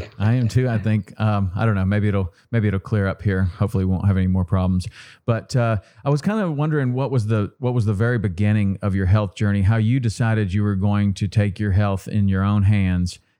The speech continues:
and, you know, seek out these people that, uh, that, that could help you. But a lot of this you have to do yourself. It sounds like you've done a tremendous amount of experimentation, keep what works,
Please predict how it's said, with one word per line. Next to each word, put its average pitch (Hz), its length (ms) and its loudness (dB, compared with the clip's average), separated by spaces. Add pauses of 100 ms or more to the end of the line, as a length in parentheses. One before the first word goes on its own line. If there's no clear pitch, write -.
(160)
and, 95 500 0
you 113 100 0
know, 98 240 0
seek 131 320 -4
out 113 280 -2
these 107 180 -2
people 107 460 0
that, 98 380 -2
uh, 95 360 0 (480)
that, 98 400 -2 (160)
that 104 300 -2
could 107 160 0
help 120 340 0
you. 101 200 0
But 98 260 -2 (340)
a 110 60 -6
lot 139 180 -2
of 220 60 -4
this 120 180 -2
you 117 80 2
have 113 120 0
to 107 80 -4
do 104 100 0
yourself. 95 800 -4
It 113 120 -2
sounds 123 260 0
like 113 180 -2
you've 107 100 0
done 104 160 0
a 98 100 0
tremendous 113 500 0
amount 104 220 0
of 95 80 0
experimentation, 104 960 0 (720)
keep 135 220 -2
what 110 200 -2
works, 110 640 -4